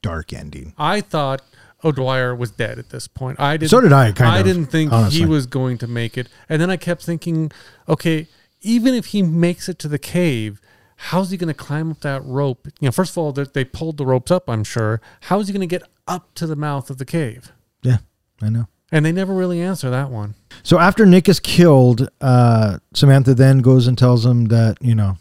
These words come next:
Speaker 1: there's twelve of 'em. So, good fucking luck. Hunt tricks several troglodytes into drinking liquor laced with opium tincture. One dies while another becomes unconscious.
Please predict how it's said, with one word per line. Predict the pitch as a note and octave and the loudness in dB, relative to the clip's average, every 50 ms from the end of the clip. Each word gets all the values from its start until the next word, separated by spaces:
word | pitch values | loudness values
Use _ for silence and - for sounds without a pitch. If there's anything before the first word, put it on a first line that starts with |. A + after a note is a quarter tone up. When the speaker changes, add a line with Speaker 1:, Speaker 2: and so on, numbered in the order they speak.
| _ _ | _ _
Speaker 1:
there's | - A2 - | -4 -4 -2
twelve | - - A#2+ A2+ A2 G#2+ | -2 -2 0 0 0 -2
of | G2+ F2 D2+ E2 | -4 -6 -8 -8
'em. | E2+ E2+ - _ _ _ _ _ _ _ _ - - | -10 -10 -12 _ _ _ _ _ _ _ _ -12 -6
So, | - G#2+ G2 F2+ E2+ E2+ - - _ _ _ _ _ _ _ _ _ _ - | -4 -2 -2 -2 -4 -6 -8 -14 _ _ _ _ _ _ _ _ _ _ -8
good | G#2+ F#2+ | -8 -6
fucking | - - A#2 A2 - G2+ F#2 | -2 -2 -2 -2 -2 -4 -6
luck. | F#2+ F#2 F#2 E2+ - - - _ _ _ _ _ _ _ _ _ _ _ | -6 -6 -6 -8 -10 -16 -20 _ _ _ _ _ _ _ _ _ _ _
Hunt | - - G#3 C4+ A#3+ G3 - - | 0 2 2 2 0 -4 -10 -4
tricks | - - G3+ G3+ - - - | 0 2 2 2 2 0 -4
several | - - - G3+ G#3 G3 A3 A3 G#3+ | -2 2 2 2 4 4 2 0 0
troglodytes | D3+ - - F#3+ F3+ - F3+ E3+ D3 C3+ C3 C3+ A2+ - | 0 0 0 0 0 0 0 0 2 2 2 2 2 2
into | D#3 D3+ - C#3+ | 2 2 2 2
drinking | A#2+ A#2 D3 E3+ D#3 - F#3 F3 D#3 D3+ | 2 2 2 2 2 2 2 4 4 4
liquor | F3 F#3 - G#3+ G#3 G#3 | 2 2 2 2 0 2
laced | F#3 D#3 D#3 E3+ F3 - - | 2 2 4 2 2 2 2
with | F#3+ F#3+ - - - | 0 0 0 -2 0
opium | D#3+ E3+ D3+ - - F3+ F3+ F#3 F3+ E3+ | 2 2 2 2 2 2 2 2 0 0
tincture. | - - D3+ D3+ D3 - - - F#2+ E2 D2 - _ _ _ _ _ _ _ _ _ _ _ | 2 4 4 4 4 2 -2 -4 -8 -8 -10 -14 _ _ _ _ _ _ _ _ _ _ _
One | G#2 G#2 B2 D#3+ G3 G#3+ A3 F#3+ | 0 4 4 6 6 4 4 4
dies | G3+ F#3+ F#3 F3 D3 C3 C3+ C#3 - - | 4 4 4 4 4 4 2 2 0 0
while | - D3 C#3 C#3 | 0 2 4 4
another | C3+ C3 C3 C#3+ D3+ D#3 F3+ F3+ | 6 6 6 6 6 6 4 4
becomes | E3 F3 D#3+ - - C#3+ C3+ C3 C#3 | 4 2 2 2 2 2 4 4 2
unconscious. | D3 B2+ - F3 F#3 E3+ - - A2 - - - - | 0 0 0 0 0 0 -2 -4 -6 -8 -10 -14 -16